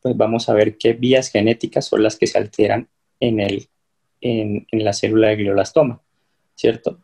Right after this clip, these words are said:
Porque no todos los glioblastomas tienen estos genes que estudiamos, los tienen alterados.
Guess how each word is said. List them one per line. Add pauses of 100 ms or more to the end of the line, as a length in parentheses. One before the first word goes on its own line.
(400)
Porque
no
todos
los
glioblastomas
tienen
estos
genes
que
estudiamos,
los
tienen
alterados.